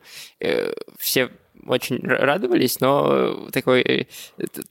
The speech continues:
тоненький писк сомнений был, э, из разряда, что, ну, вы делаете бизнесовые подкасты, что «Заварили бизнес», что «Бизнес робота мечты» в целом тоже про бизнес, и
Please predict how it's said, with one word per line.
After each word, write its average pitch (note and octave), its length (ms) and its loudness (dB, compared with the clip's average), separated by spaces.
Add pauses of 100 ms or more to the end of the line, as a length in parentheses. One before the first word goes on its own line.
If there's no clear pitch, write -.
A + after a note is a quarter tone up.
(120)
тоненький C#3 380 2
писк - 340 0
сомнений C#3+ 460 4
был, B2 400 4
э, B2 560 4
из - 400 -6
разряда, B2+ 320 2
что, B2 960 2
ну, C3 280 0
вы C#3 60 2
делаете B2+ 640 2
бизнесовые B2 720 -2
подкасты, - 480 0
что A#2+ 320 4
«Заварили A#2 400 0
бизнес», E3 420 -2
что - 200 -4
«Бизнес A#2 320 -2
робота A#2+ 260 0
мечты» B2 380 -4
в - 60 -10
целом A#2+ 280 2
тоже A#2 220 -4
про A#2 160 -4
бизнес, F#3 480 -2 (360)
и B2+ 920 2